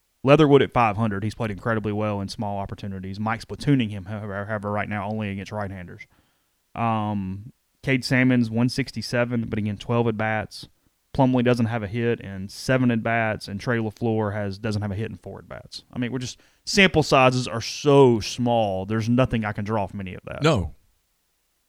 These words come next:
Speaker 1: I can draw what they look like at the plate to me from a comfort standpoint. That's all I got.
Speaker 2: But they could have two hot games, and the numbers look completely
Speaker 1: <laughs>
Speaker 2: different.
Speaker 1: Yeah. Yeah, yeah, yeah, yeah, yeah. Well, it's like, you know, I mean, it's gonna get better. I mean,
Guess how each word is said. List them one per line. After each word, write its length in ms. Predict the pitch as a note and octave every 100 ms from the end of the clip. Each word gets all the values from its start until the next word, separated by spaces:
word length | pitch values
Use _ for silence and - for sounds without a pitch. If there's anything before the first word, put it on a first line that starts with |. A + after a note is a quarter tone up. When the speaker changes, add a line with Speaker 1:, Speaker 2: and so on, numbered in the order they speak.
| _ _ _ -
Speaker 1:
I 100 | D#3
can 120 | E3+
draw 220 | D#3+ F3+
what 140 | F#3 E3+
they 100 | C#3
look 240 | F3 -
like 240 | E3 D#3+
at 80 | D#3
the 80 | -
plate 320 | - C3+ C3
to 80 | B2+
me 160 | C3+ B2+
from 160 | B2
a 40 | G#2
comfort 320 | A2 F#2 -
standpoint. 540 | - F#2+ - G2 - _ _
That's 140 | A2
all 140 | A#2 G2+
I 40 |
got. 200 | - - - _ _ - _ _ _ _ _ _ _ -
Speaker 2:
But 120 | E2 _ -
they 100 | -
could 140 | A2+ A2
have 180 | F#2 -
two 280 | - D3
hot 380 | - C#3+ B2+ -
games, 520 | G#2 B2 A#2 F2+ E2+
and 120 | F#2 F2+
the 60 |
numbers 380 | F#2+ G2+ F#2 E2
look 120 | G2+
completely 480 | F#2+ F#2 A#2 - F#2+
Speaker 1:
<laughs> 0 |
Speaker 2:
different. 420 | E2 A#2 - D2
Speaker 1:
Yeah. 200 | F3+ G3+ - _ _ _ _ _ _ _ -
Yeah, 220 | E3+ D3 -
yeah, 120 | D3
yeah, 180 | C#3+ C#3+
yeah, 180 | C#3+ C3+ - _ -
yeah. 160 | - A#2 _ _ _ _ _
Well, 60 | A#3+
it's 80 | -
like, 100 | F3
you 60 |
know, 180 | F#3+ D3+ _ _ -
I 60 |
mean, 160 | E3+ F3
it's 120 | F3
gonna 180 | A#3+ A3
get 180 | F3+ C#3+
better. 220 | F3+ D3
I 20 |
mean, 260 | D3 D3